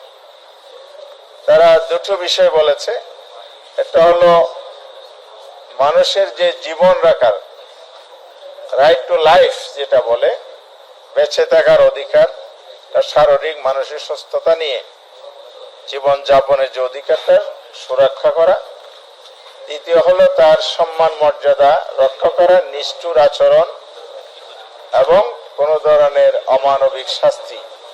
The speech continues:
তাদেরকে যেন দেয়া না হয়, এটা এনশিওর করা। আমরা এই দুটোর সাথে একমত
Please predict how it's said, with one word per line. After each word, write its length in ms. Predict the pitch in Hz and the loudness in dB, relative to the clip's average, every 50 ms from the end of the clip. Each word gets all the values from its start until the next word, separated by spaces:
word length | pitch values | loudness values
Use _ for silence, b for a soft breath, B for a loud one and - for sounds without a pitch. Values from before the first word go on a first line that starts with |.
| - - - - - - - - - | -20 -20 -20 -20 -20 -20 -16 -8 -4
তাদেরকে 420 | 131 131 - 131 127 - - 156 | -4 -2 -2 -2 -6 -6 -8 -8
যেন 260 | - 135 135 135 139 | -4 -2 -2 0 -2
দেয়া 280 | 135 - 120 120 117 117 | -2 -2 0 2 2 2
না 160 | 117 120 120 | 2 0 -2
হয়, 200 | 120 - 131 135 | 0 0 0 0
এটা 160 | - - 151 131 123 | 0 0 0 -2 -2
এনশিওর 380 | 120 110 - - - 123 117 107 - | -2 -8 -12 -12 -12 -14 -14 -14 -10
করা। 200 | - 95 87 78 - - - - - - - - - - - - - - - | -8 -8 -8 -8 -10 -14 -20 -20 -20 -20 -20 -20 -20 -20 -20 -20 -20 -16 -8
আমরা 260 | - 151 151 160 165 156 | -4 -4 -2 0 0 0
এই 80 | 147 - | -2 -2
দুটোর 240 | - 143 - - 151 | -6 -12 -10 -10 -8
সাথে 280 | - - 160 - - - | -4 -4 -4 0 2 4
একমত 420 | 160 147 139 - - 294 - - | 4 4 4 2 0 -2 -2 -2